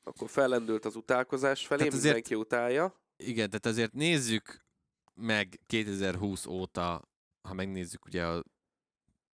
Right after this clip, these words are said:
Speaker 2: a balesete óta, amikor eltölt a felkarja. Ha megnézzük az eredményeit, akkor nyert, hát most, ha azt nézem, ugye, ott az kétezer-húsz közepe, tehát mondjuk az elmúlt,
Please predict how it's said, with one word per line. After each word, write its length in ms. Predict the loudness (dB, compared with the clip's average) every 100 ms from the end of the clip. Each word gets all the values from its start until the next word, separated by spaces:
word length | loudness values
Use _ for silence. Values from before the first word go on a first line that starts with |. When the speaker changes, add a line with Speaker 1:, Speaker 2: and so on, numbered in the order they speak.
| -6
Speaker 2:
a 20 |
balesete 600 | -2 0 0 -4 -4 -4
óta, 260 | -4 -4 -6
amikor 340 | -6 -8 -4
eltölt 380 | -2 -2 -6 -8
a 40 |
felkarja. 640 | -6 -4 -2 -2 -2 0 -2
Ha 60 |
megnézzük 360 | -2 -2 -4 -4
az 140 | -6
eredményeit, 600 | -4 -6 -6 -8 -8 -10
akkor 360 | -12 -6 -6 -6 _ _ _ _ _ _ -4
nyert, 540 | 2 2 2 -2 -16 _ _ _ _ _ _ _ _ _ _ _ _ _ _ _ -16
hát 120 | -10
most, 260 | -12 -12
ha 220 | -2 2 2
azt 160 | 2
nézem, 400 | 0 2 2 2
ugye, 460 | 2 2 4 2 0 _ _ -16
ott 180 | -8 -6
az 220 | -6 -10 _ -12
kétezer-húsz 560 | -4 0 2 2 0 -2
közepe, 440 | 0 2 4 2
tehát 200 | 2 -2
mondjuk 200 | -2 0 4
az 40 |
elmúlt, 480 | 4 4 2 0